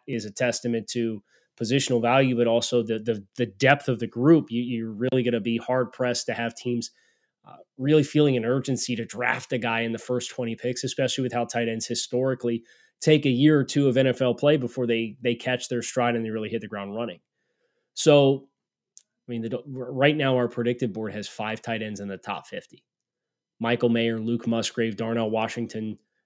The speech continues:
Dalton Kincaid, and Tucker Kraft. Mayer's from Notre Dame, Musgrave's from Oregon State, Darnell Washington's from Georgia,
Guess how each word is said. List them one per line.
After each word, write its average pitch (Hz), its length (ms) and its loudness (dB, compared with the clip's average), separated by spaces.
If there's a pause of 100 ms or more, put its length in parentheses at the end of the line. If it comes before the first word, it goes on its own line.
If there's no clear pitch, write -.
(180)
Dalton 127 300 2
Kincaid, 113 420 -2
and 110 120 -6
Tucker 107 300 -8
Kraft. 95 320 -12
Mayer's 127 300 2
from 131 140 0
Notre 123 240 2
Dame, 113 260 -2
Musgrave's 117 460 0
from 117 160 -4
Oregon 113 200 -2
State, 104 440 -6
Darnell 123 280 2
Washington's 117 540 0
from 113 240 -6
Georgia, 104 480 -8